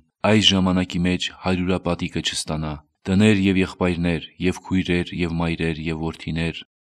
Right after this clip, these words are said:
և ագարակներ, հալածանքներ կրելով հանդերձ, և այն աշխարհում, որ գալու է, հավիտենական կյանք։ Սակայն շատեր, որ առաջին են, պիտի լինեն վերջին, իսկ վերջինները՝ առաջին»։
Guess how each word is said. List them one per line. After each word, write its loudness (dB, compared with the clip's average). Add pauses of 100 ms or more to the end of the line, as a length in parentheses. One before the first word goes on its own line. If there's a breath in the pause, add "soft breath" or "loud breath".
(120)
և 2
ագարակներ, -2 (120)
հալածանքներ 2
կրելով 0
հանդերձ, -2 (260)
և -2
այն 2
աշխարհում, 0
որ -4
գալու 0
է, 2 (200)
հավիտենական -4
կյանք։ -8 (400)
Սակայն 0
շատեր, 0 (100)
որ -4
առաջին 0
են, 0 (240)
պիտի -6
լինեն 0
վերջին, -4 (400)
իսկ -6
վերջինները՝ -4 (120)
առաջին»։ -8